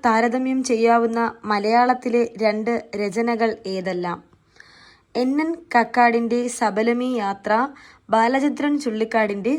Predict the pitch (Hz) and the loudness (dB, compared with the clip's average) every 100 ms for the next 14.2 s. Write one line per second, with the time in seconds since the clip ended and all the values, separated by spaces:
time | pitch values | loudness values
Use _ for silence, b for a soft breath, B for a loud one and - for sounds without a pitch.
0 | - 220 208 190 - 185 170 - _ b | -2 -4 -2 -4 -4 -4 -6 -12 _ b
1 | b b b - 302 262 233 311 269 226 | b b b -6 -2 -2 -2 -2 0 0
2 | 220 247 233 208 202 233 339 - _ _ | 0 0 0 -2 -2 -4 -4 -16 _ _
3 | _ _ _ _ _ _ _ _ b b | _ _ _ _ _ _ _ _ b b
4 | b _ _ _ - 269 294 294 233 196 | b _ _ _ -2 2 2 2 0 2
5 | 233 294 - _ _ _ _ _ _ - | 0 -2 -8 _ _ _ _ _ _ -2
6 | 233 240 233 247 247 262 - 214 226 226 | 2 2 0 0 0 0 -8 -2 2 4
7 | 226 214 190 180 - - _ _ _ b | 4 4 0 -2 -6 -12 _ _ _ b
8 | b b b - 277 320 339 339 320 320 | b b b -4 0 2 2 2 4 2
9 | - 240 262 285 302 220 233 233 233 247 | 0 -2 -2 0 0 4 4 4 2 0
10 | 233 202 185 185 175 - _ _ _ 233 | 0 -2 -2 -4 -6 -10 _ _ _ -2
11 | 240 254 254 214 190 180 - _ _ _ | 2 2 4 2 2 -4 -10 _ _ _
12 | _ b b b b b b b b b | _ b b b b b b b b b
13 | 240 254 302 339 349 294 226 226 262 247 | 4 6 6 4 2 2 2 2 0 2
14 | 226 | 0